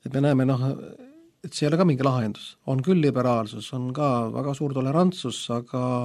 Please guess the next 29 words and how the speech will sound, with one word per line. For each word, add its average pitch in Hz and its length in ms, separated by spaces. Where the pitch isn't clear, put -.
tekivad 139 360
ka 156 120
omad 131 200
subkultuurid, 147 760
paraku 131 420
tekivad 135 440
ka 156 100
need 143 160
eristumised 127 680
või 135 140
noh, 143 120
niisugused 131 540
getostumised. 120 800
Ma 165 100
arvan, 170 180
sellel 147 240
kõigil 160 280
on 143 220
tohutu 151 380
hind 131 580
lihtsalt. 123 460
See 143 120
tähendab, 143 340
ilmselt 135 340
toob 156 200
kaasa 143 320
tööd, 139 340
mingit 127 240
lisatööd 147 680